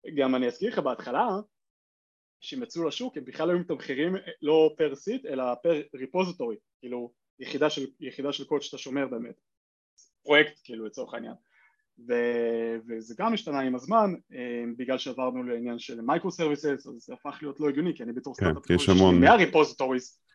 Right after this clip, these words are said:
Speaker 1: על עשרה אנשים, אז מה, אני אשלם על מאה ריפוזיטוריז? כן, אז העולם הזה קצת השתנה, והיום זה כבאמת, אה, חינמי, הם, הם עושים את רוב הכסף שלהם ממקומות אחרים, שהם לא באמת קשורים לדבר הזה.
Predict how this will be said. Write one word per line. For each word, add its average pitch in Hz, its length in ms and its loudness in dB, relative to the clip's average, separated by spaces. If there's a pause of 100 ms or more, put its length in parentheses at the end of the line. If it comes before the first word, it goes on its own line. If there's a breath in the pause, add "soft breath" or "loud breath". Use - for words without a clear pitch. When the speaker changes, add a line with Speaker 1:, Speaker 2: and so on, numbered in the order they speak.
(380)
Speaker 1:
על 160 120 0
עשרה 147 320 2
אנשים, 143 400 -2
אז 110 140 -14
מה, 123 100 -6
אני 113 80 -8
אשלם 117 280 -12
על 113 60 -10
מאה 117 140 -8
ריפוזיטוריז? 151 680 -10 (1000)
כן, 117 160 -6
אז 113 120 -4
העולם 147 260 6
הזה 139 160 0
קצת 139 200 -10
השתנה, - 240 -8 (140)
והיום 262 240 -4
זה 240 140 -8
כבאמת, 196 420 -4
אה, 175 80 -2
חינמי, 196 600 0
הם, 175 180 -2
הם 180 120 -2
עושים 175 280 -4
את - 80 -8
רוב 156 120 0
הכסף 147 280 -6
שלהם 123 240 -6
ממקומות 123 360 -6
אחרים, 139 440 -4
שהם 117 240 -8
לא 131 260 2
באמת 120 200 -6
קשורים 120 360 -8
לדבר 113 420 -6
הזה. 110 160 -14